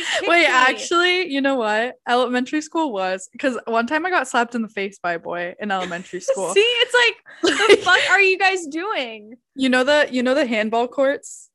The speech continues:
Speaker 2: Like,
Speaker 1: Yeah.
Speaker 2: the, just the
Speaker 1: Mm-hmm.
Speaker 2: double-sided, like, concrete slabs that
Speaker 1: Oh,
Speaker 2: they
Speaker 1: yeah.
Speaker 2: stuck up and they were like, "These are handball courts."
Speaker 1: Yeah.
Speaker 2: Um,
Speaker 1: I loved
Speaker 2: we were wa-,
Speaker 1: handball.
Speaker 2: I was walking, oh, me too. No, I loved kickball. I got fucking aggressive in
Speaker 1: <laughs>
Speaker 2: kickball.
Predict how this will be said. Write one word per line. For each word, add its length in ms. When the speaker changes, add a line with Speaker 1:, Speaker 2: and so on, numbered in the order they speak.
Speaker 2:
Like, 180
Speaker 1:
Yeah. 180
Speaker 2:
the, 140
just 280
the 80
Speaker 1:
Mm-hmm. 80
Speaker 2:
double-sided, 680
like, 160
concrete 440
slabs 460
that 200
Speaker 1:
Oh, 40
Speaker 2:
they 80
Speaker 1:
yeah. 160
Speaker 2:
stuck 320
up 220
and 100
they 80
were 80
like, 300
"These 200
are 100
handball 360
courts." 400
Speaker 1:
Yeah. 440
Speaker 2:
Um, 220
Speaker 1:
I 140
loved 400
Speaker 2:
we 60
were 120
wa-, 160
Speaker 1:
handball. 580
Speaker 2:
I 120
was 220
walking, 600
oh, 100
me 140
too. 160
No, 140
I 100
loved 340
kickball. 600
I 120
got 240
fucking 400
aggressive 640
in 140
Speaker 1:
<laughs> 0
Speaker 2:
kickball. 640